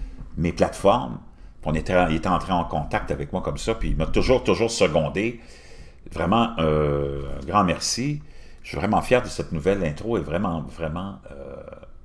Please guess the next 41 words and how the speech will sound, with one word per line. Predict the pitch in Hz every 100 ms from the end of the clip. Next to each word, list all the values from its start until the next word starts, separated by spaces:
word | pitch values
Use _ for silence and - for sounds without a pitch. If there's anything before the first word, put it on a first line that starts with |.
| - - - -
vraiment | - 101 101
mignonne. | 78 80 127 147 113
J'espère | 82 - 113
que | 90
vous | 76
allez | 76 160
l'apprécier. | 123 - 98 190
Pendant | 185 156 196
ce | -
temps-là, | 175 147 190 208 - - - -
on | 117 123
est | 175
dans | - 120 110
une, | 104 120 113 101 92
vraiment | 80 180 180 120 87
une | 87
période | 80 101 104 117 95
de | 85
notre | 82 90 - 82
vie, | 76 127 -
de | 78
notre | 80 87 -
histoire | - - 101 120 151 143 - - - -
commune, | 95 82 117 147 143 127 - - - - - - - - - -
des | 80
plus, | 76 113 113 - -
euh, | 76 71 71 - - - - 80
extraordinaires. | 95 - 110 92 73 85 82 73 - - -
Mais | 82 76
pas | 123
dans | 101
le | 78
sens | - 107 95 -
que | 78
c'est | - 78
fantastique, | 82 78 76 - 117 -
mais | 82
dans | 78
le |
sens | 76 95 -
que | 78